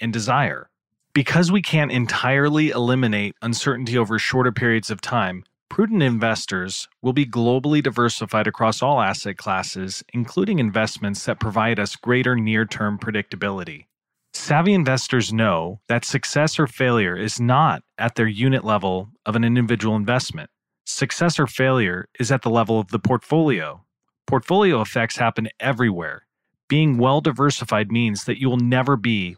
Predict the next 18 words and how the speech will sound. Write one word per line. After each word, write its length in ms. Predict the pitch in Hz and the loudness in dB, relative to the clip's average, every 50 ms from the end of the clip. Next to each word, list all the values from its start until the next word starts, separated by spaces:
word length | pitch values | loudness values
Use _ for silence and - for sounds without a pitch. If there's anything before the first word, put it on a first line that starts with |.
| _ - | _ 0
one 100 | 120 117 | 0 2
hundred 260 | 101 - - 123 107 | 2 2 0 0 0
percent 360 | 127 117 - - 117 107 85 | -2 -2 0 0 -2 -2 0
right 260 | 90 107 104 101 95 - | 0 0 0 -2 -2 -4
with 160 | 107 110 - - - | -6 -8 -8 -8 -4
all 200 | - 120 120 127 | -2 0 0 0
of 120 | 131 113 117 | 0 0 -2
your 80 | 110 | -2
money 480 | 107 107 101 101 95 92 90 - _ _ _ _ _ _ _ - | 0 0 -2 -2 -4 -6 -6 -10 _ _ _ _ _ _ _ -4
all 120 | 110 117 117 | -4 -2 -2
at 60 | - | -2
the 80 | - | -4
same 260 | - - 110 101 92 90 | -6 -6 -6 -8 -8 -8
time. 380 | - - - - - - - _ _ _ _ - | -8 -8 -8 -8 -8 -10 -16 _ _ _ _ 0
This 180 | 170 - - | 0 0 2
might 160 | 233 240 226 | 2 2 2
sound 320 | - - 147 123 123 139 127 | 2 0 2 2 2 2 2
simple. 460 | - - 117 101 95 - 80 80 | 0 -2 -2 -2 -4 -6 -6 -6